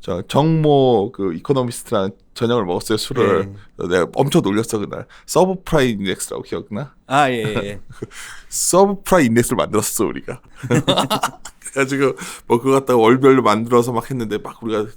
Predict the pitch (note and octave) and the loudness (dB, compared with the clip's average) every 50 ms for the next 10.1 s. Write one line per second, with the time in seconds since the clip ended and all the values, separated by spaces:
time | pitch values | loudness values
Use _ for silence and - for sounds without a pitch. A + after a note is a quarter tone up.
0 | - - - - - - A2+ A2 G#2+ - - - - - - - G#2+ G#2+ G#2 A#2 | -18 -16 -12 -10 -8 -8 -8 -10 -10 -12 -16 -20 -20 -20 -6 -2 0 2 2 2
1 | B2+ A#2+ A#2+ A#2 A#2 A2+ A2+ A2+ - - A#2 A#2 C#3+ C#3 - B2 A#2 G#2+ A2+ A2 | 2 0 0 -2 0 0 0 0 -2 -4 -10 -12 -12 -10 -8 -6 -6 -4 -2 -2
2 | G#3+ G#3 - A3+ B2 A#2+ A#2 - - - - - - - - C3 D3+ F#3 A3 F#3+ | -2 0 0 0 0 0 -2 -4 -6 -20 -18 -16 -8 -2 2 2 4 4 4 2
3 | D#3 - - - _ - C3 - D3 D3+ F3 D3+ D#3 G3 F3+ - F#3+ D#3+ D3+ - | 2 -2 -6 -14 _ -18 -10 -4 0 0 2 2 2 2 2 2 2 0 0 0
4 | - C#3 B2+ B2 A#2+ A#2 - A2 C3 B2+ - D3+ B2+ A#2 C3+ - - - - - | -2 -2 -4 -2 -2 -2 -2 -2 -2 0 0 0 0 0 -4 -6 -12 -18 -20 -16
5 | - - D#3+ E3 E3 B3 C#4 D#4 - C#4 C#4+ B3+ F3+ A#2 B2+ D3 C3 G#2+ G2 A2+ | -12 -8 -6 -2 2 2 2 2 2 2 2 2 2 0 -2 -4 -4 -4 -6 -6
6 | B2 - D#3+ D3+ - G#2 G#2 A2+ - _ _ _ _ _ _ _ _ _ _ _ | -6 -6 -8 -8 -8 -10 -14 -18 -20 _ _ _ _ _ _ _ _ _ _ _
7 | _ _ _ - - - - B2+ B2 G#2+ A#2+ C3+ E3 E3 D#3 - B2 B2+ B2 A#2+ | _ _ _ -20 -14 -8 -6 -6 -6 -6 -6 -8 -8 -8 -8 -8 -8 -6 -6 -6
8 | A#2 - B2 A#2 A#2+ C#3 A#2+ A#2 A2+ A2 A2 G#2+ G#2 E3+ E3+ G#2 G2+ - G#3 A#2+ | -6 -6 -6 -6 -4 -4 -4 -2 -2 -4 -6 -4 -4 -4 -4 -2 -2 -4 -4 -2
9 | G2+ - - B3 A3+ - A#3+ G#3+ F#3+ - - C#3 - - - F3 E3 C#3+ G#2 F2 | -4 -4 -4 -4 -4 -4 -4 -4 -4 -4 -6 -8 -8 -6 -6 -4 -4 -4 -4 -6
10 | F#2 - | -8 -14